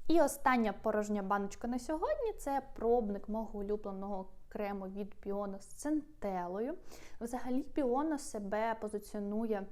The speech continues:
як бренд професійної косметики, яка є універсальною і підходить до кожного типу шкіри. У мене, знову ж таки, тип шкіри сухий.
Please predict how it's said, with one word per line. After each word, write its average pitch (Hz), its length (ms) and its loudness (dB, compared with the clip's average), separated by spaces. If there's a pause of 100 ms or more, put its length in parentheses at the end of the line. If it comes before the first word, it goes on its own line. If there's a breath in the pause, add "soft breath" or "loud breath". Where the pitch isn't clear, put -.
(160)
як 214 240 2
бренд 233 300 2
професійної 196 640 -4
косметики, 392 600 -2
яка 214 460 0 (180)
є 202 200 -4
універсальною 196 680 -4
і - 60 -8
підходить 233 480 -4
до 196 100 -8
кожного 226 440 -6
типу 208 300 -8
шкіри. - 540 -8 (500 loud breath)
У 208 40 -2
мене, 262 280 4
знову 196 240 -4
ж - 120 -14
таки, - 160 -10
тип 190 400 -8
шкіри 190 440 -4
сухий. 214 1000 -4